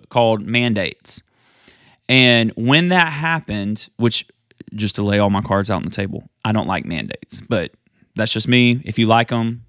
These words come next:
listen, this, the whole point of this podcast is we can still be friends. So I'm allowed to have a view too.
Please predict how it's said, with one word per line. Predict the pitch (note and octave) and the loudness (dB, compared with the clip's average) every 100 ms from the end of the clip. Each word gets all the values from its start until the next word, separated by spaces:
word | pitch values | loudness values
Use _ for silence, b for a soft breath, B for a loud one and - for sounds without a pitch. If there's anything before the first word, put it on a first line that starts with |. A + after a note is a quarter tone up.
| _ | _
listen, | A2 G#2+ G2 A2 - | -8 -6 -6 -8 -10
this, | - - | -8 -6
the | G#2 | 0
whole | A2 A2 | 2 2
point | A#2 | 2
of | G#2+ | 2
this | G2+ | 2
podcast | G#2 G2+ G2+ G2+ | 2 2 -2 -2
is | G2 - | -4 -6
we | |
can | G2 | -6
still | A2+ F#2 | -6 -4
be | F2 | -6
friends. | E2 E2+ - F2+ | -6 -6 -8 -10
So | - D#2 - | -8 -6 -2
I'm | G#2+ | 0
allowed | G2+ G2+ | 2 2
to | F2+ | 0
have | F2 D#2 | -2 -2
a | |
view | F2 D2 | -4 -6
too. | - - | -6 -8